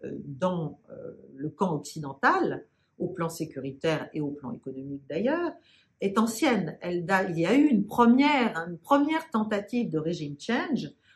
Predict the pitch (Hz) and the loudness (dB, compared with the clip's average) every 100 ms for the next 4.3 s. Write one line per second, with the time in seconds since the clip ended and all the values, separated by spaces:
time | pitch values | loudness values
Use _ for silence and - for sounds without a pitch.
0 | _ - 165 165 226 185 - 214 285 247 | _ -6 0 6 6 4 2 0 0 -4
1 | - 151 143 - 151 131 208 240 254 185 | -6 -6 -6 -4 -6 0 2 4 2 0
2 | - 151 131 127 147 233 294 - _ _ | -6 -8 -8 -8 -8 -8 -8 -12 _ _
3 | _ - 214 233 247 320 247 233 - - | _ -4 0 0 2 4 6 6 4 -4
4 | - - | -6 -16